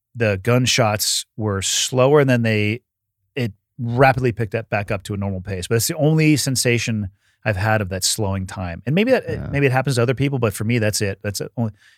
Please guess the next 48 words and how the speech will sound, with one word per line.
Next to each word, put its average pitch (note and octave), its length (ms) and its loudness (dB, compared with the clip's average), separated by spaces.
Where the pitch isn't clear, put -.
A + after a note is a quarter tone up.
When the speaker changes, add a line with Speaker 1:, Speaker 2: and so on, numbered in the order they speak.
Speaker 1:
in A2 80 -6
my G#2+ 160 2
seventeen-year A#2+ 680 0
career A2 360 0
and G2+ 140 0
the, F#2+ 80 -10
all A#2+ 140 4
the A2+ 80 2
deployments A2 400 -2
I G#2 60 2
did, G#2 140 0
that's G2 160 -4
the - 160 -20
only A2+ 200 0
time G2+ 240 -2
I've G2 60 -4
had F#2+ 140 -4
that G2 140 -12
sensation. G2+ 520 -12
Speaker 2:
Jeez. B2+ 400 -14
And F#2 100 -2
did D#2+ 140 -6
you E2 80 -2
get D2+ 120 -4
hit D2+ 120 -6
once? E2+ 420 -6
Speaker 1:
I B2+ 60 0
got C#3 100 6
hit D#3 140 6
once, F3 200 2
and D#3 100 4
then C3+ 80 4
the B2+ 80 2
second D3+ 320 0
round C#3+ 200 2
hit C3+ 160 -2
my A2 140 2
belt A2 380 0
and G#2 80 -4
traveled G#2+ 320 0
about G#2 240 -6
six - 260 -2
inches A2 280 -2
down G#2 200 -2
my G2 120 -2
belt, G2+ 260 -2
burning A#2 400 2
it. D3+ 160 -4